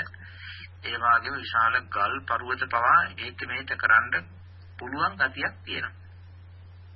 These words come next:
හැබැයි මේ ඒ, ඒ වා-, ඒ වාහ-, ඒ කියන්නේ ඒ මැෂින් එක නවත්තලා තියෙන කොටත් එක ප්‍රමාණයයි,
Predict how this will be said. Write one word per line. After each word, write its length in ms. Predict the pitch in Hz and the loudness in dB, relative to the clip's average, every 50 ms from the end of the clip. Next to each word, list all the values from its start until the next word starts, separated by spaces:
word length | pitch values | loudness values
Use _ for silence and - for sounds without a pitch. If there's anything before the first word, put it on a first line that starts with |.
| - - - - - - - - - - - - - - - - - - - - - - - - - - - - - - - - - - - | -20 -20 -20 -20 -20 -20 -20 -20 -20 -20 -20 -20 -20 -20 -20 -20 -18 -18 -18 -18 -18 -18 -18 -18 -18 -20 -20 -20 -20 -20 -20 -20 -20 -18 -6
හැබැයි 460 | - - - - - 208 285 302 294 | -2 0 2 2 2 0 0 -2 -6
මේ 440 | 285 - - - - - 180 - - - - - - - - - - - - - - - - - - - - - - - - - | -10 -10 -10 -10 -10 -10 -12 -14 -14 -16 -20 -20 -20 -20 -20 -20 -20 -20 -20 -20 -20 -20 -20 -20 -20 -20 -20 -20 -20 -20 -16 -12
ඒ, 260 | - 160 151 151 135 - - - - - - - - - - - - - - - - - - - - - - - - - - - - - - | -10 -8 -8 -8 -10 -12 -14 -18 -20 -20 -20 -20 -20 -20 -20 -20 -20 -20 -20 -20 -20 -20 -20 -20 -20 -20 -20 -20 -20 -20 -20 -20 -20 -18 -16
ඒ 180 | - 139 139 135 131 | -12 -10 -10 -10 -4
වා-, 480 | - 113 113 123 135 139 151 156 - - | 0 2 4 4 6 6 6 4 4 2
ඒ 180 | 123 123 123 | 0 -6 -10
වාහ-, 460 | 120 117 117 123 147 160 151 143 120 | -4 0 4 4 4 6 4 2 2
ඒ 160 | 113 107 98 95 | 0 -2 -6 -8
කියන්නේ 400 | 95 98 95 90 87 87 90 87 | -8 -8 -8 -8 -8 -10 -10 -10
ඒ 160 | 90 - 92 90 | -10 -12 -12 -10
මැෂින් 440 | 90 - - - - - - - | -10 -10 -8 -8 -8 -8 -10 -12
එක 180 | - - - - - - - 349 359 - - - - - - - - - - - - - - - - - - - - - - - - - - | -14 -16 -10 -6 -6 -6 -6 -6 -10 -16 -18 -20 -20 -20 -20 -20 -20 -20 -20 -18 -18 -18 -18 -18 -20 -20 -20 -20 -20 -20 -20 -20 -20 -14 -6
නවත්තලා 680 | - - 120 139 175 190 190 - - 185 185 190 190 | -2 -2 0 0 0 -2 -2 -4 -4 -2 0 2 0
තියෙන 320 | 190 - 190 185 180 185 180 | 0 -2 -6 -10 -10 -10 -12
කොටත් 400 | 180 185 - - - - - - | -12 -6 -4 -4 -4 -4 -8 -12
එක 160 | - - - - 127 - - - - - - - - | -10 -8 -6 -6 -6 -6 -8 -14 -20 -20 -20 -20 -18
ප්‍රමාණයයි, 760 | - - 104 101 95 92 87 85 82 85 90 - - - - - | -14 -12 -6 -4 0 0 0 0 0 -2 -2 -4 -4 -4 -8 -12